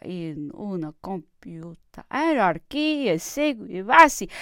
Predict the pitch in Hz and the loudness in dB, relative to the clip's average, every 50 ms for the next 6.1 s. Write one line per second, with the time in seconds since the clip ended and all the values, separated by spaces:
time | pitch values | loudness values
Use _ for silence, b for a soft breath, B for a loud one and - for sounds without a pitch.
0 | B B - 254 254 302 311 311 302 285 - - 254 233 240 247 269 269 262 226 | B B 6 8 10 12 12 12 12 8 4 6 6 8 8 8 6 2 2 0
1 | - - 190 - - - - 269 247 202 175 - - 185 190 170 196 196 196 175 | -4 -6 -6 -6 -6 -2 -2 -2 -2 -2 -4 -4 -2 -2 -2 -2 -4 -6 -8 -8
2 | - _ - - - 190 175 160 180 165 147 - - - - - - - - 262 | -10 _ -16 -12 -10 -8 -2 0 0 0 -2 -4 -10 -20 -20 -20 -20 -4 2 4
3 | 269 254 233 240 196 185 180 185 202 202 196 202 208 202 - - 269 277 285 254 | 6 6 6 6 6 4 6 6 8 8 8 6 4 2 4 8 10 12 12 12
4 | 190 - 220 277 320 339 320 233 - - 165 160 - - 147 147 - b b b | 10 6 4 6 6 6 6 4 2 -2 -6 -6 -4 -6 -6 -6 -8 b b b
5 | b - - 233 247 240 _ _ _ _ - 151 - - - - - 151 147 147 | b -12 -8 -6 -6 -6 _ _ _ _ -16 -16 -14 -16 -18 -18 -14 -12 -12 -10
6 | 143 147 | -12 -12